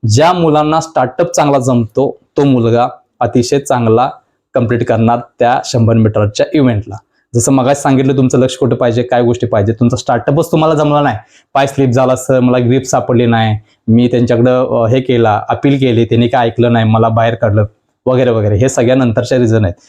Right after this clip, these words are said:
त्यामुळे ह्याच्यासाठी मी आत्ता व्हिडिओ बनवलाय. तुमचा स्टार्टअप जर चांगला असेल, तर तुम्ही शंभर टक्के तुमचं शंभर मीटरला चांगले मार्क पाडणार. त्यामुळे स्टार्टअपची गोष्ट सुद्धा खूप महत्त्वाची आहे. स्टार्ट आणि एंड इथंच तुम्हाला कमीत कमी दीड सेकंद चांगला वेळ भेटतोय. ज्या मुलगा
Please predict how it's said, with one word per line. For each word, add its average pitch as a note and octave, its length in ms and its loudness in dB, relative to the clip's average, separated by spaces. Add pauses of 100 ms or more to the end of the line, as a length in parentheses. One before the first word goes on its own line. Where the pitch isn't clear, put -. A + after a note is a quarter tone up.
(180)
त्यामुळे B2+ 260 2
ह्याच्यासाठी C3+ 500 -2
मी C#3+ 120 2
आत्ता C3+ 260 -2
व्हिडिओ B2+ 220 2
बनवलाय. B2 340 0
तुमचा B2+ 220 0
स्टार्टअप C#3+ 420 -2
जर E3+ 120 2
चांगला D3 340 0
असेल, G2+ 260 -2 (480)
तर C3+ 80 2
तुम्ही C#3 300 0
शंभर B2+ 340 2
टक्के B2+ 480 -2
तुमचं B2 380 0
शंभर A2+ 300 2
मीटरला A2 400 2 (180)
चांगले G#2+ 240 0
मार्क G#2 240 0
पाडणार. G2+ 320 -2
त्यामुळे - 500 -6
स्टार्टअपची C3+ 500 -2
गोष्ट C3 240 0
सुद्धा B2 220 0
खूप B2+ 200 -2
महत्त्वाची A2+ 360 0
आहे. A#2 200 0 (280)
स्टार्ट D3 380 0
आणि E3+ 180 2
एंड C#3 240 2 (140)
इथंच D#3+ 340 0
तुम्हाला C#3+ 260 2
कमीत D#3 260 0 (120)
कमी D#3+ 300 0 (360)
दीड C#3+ 220 4
सेकंद E3 440 -2 (480)
चांगला D3+ 260 2
वेळ D#3+ 160 2
भेटतोय. A2 340 0
ज्या C3+ 180 2
मुलगा D#3 460 2